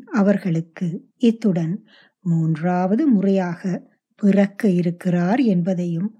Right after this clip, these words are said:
அவர் வெளிப்படுத்தினார். பிறந்ததும் குழந்தையை கோகுலத்திற்கு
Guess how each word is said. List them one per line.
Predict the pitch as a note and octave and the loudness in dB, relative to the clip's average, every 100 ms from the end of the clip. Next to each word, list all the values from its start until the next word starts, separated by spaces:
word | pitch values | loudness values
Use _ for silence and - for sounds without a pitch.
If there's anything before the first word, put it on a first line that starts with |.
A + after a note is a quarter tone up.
| _ | _
அவர் | A3 F#3+ F3+ | -4 -2 0
வெளிப்படுத்தினார். | D#3+ E3 B3+ B3+ F3 E3+ F#3+ F3+ G#3+ - _ _ _ _ _ _ _ _ _ _ _ _ _ _ - | 0 0 0 -2 -4 -6 -10 -10 -12 -18 _ _ _ _ _ _ _ _ _ _ _ _ _ _ 0
பிறந்ததும் | G3+ F#3 F3+ E3 E3 E3 E3 A#3 | 2 4 2 2 0 -2 0 0
குழந்தையை | C#4+ G#3+ G3 G3+ F#3+ F3 E3+ F3 B3+ _ _ _ _ | 0 2 4 4 4 0 -4 -6 -10 _ _ _ _
கோகுலத்திற்கு | G3 F3+ A3+ C#4+ B3+ G3 F3+ G3 E3+ - | -4 2 4 4 2 2 0 -4 -6 -4